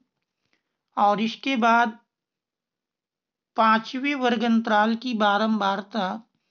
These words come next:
यदि देखें तो दो है और चौथे की संचयी बारंबारता को जोड़ेंगे तो अट्ठावन plus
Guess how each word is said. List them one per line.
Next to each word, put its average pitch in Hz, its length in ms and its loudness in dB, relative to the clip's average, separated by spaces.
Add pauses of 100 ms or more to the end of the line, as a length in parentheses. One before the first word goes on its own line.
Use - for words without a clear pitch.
(300)
यदि 240 320 -2
देखें 233 500 -2
तो 254 80 -10
दो 226 400 -4
है 226 380 -4 (520)
और 196 200 -2 (100)
चौथे 233 600 -4
की 226 540 -4
संचयी 240 440 -4
बारंबारता 220 720 0
को 226 140 -8
जोड़ेंगे 196 640 -4 (760)
तो 269 120 -2 (100)
अट्ठावन 226 840 -4
plus 240 280 -8